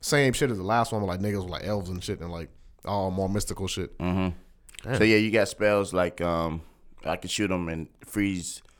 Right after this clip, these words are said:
Speaker 2: one person, but it freezes the area, so anything that walks into that freezes also. Um, they got f-, it's either ice or fire. You got two options. Um,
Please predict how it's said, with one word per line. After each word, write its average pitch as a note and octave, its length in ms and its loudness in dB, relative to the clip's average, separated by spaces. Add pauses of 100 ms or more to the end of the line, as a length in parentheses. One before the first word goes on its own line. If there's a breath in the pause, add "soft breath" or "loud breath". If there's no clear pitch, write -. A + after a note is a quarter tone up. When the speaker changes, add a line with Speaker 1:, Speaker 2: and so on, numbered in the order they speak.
(340)
Speaker 2:
one G2+ 220 2
person, F2+ 340 0
but F2+ 140 -2
it F2 60 -6
freezes A2 440 -2
the F#2 160 -2
area, G#2 300 2
so F#2 140 -4
anything G2 420 -4
that D#2 180 0
walks F2 420 0
into G2 260 -2
that G2+ 420 4
freezes E2+ 400 -4
also. D#2+ 480 -2 (880 soft breath)
Um, E2 260 -2
they F2 120 -4
got E2+ 180 0
f-, - 240 -10
it's G#2 180 -2
either G#2+ 180 2
ice A2+ 240 4
or F#2+ 80 0
fire. E2 400 2
You E2+ 80 -6
got D#2+ 200 -2
two F#2 160 0
options. D#2+ 640 -2
Um, E2 400 -4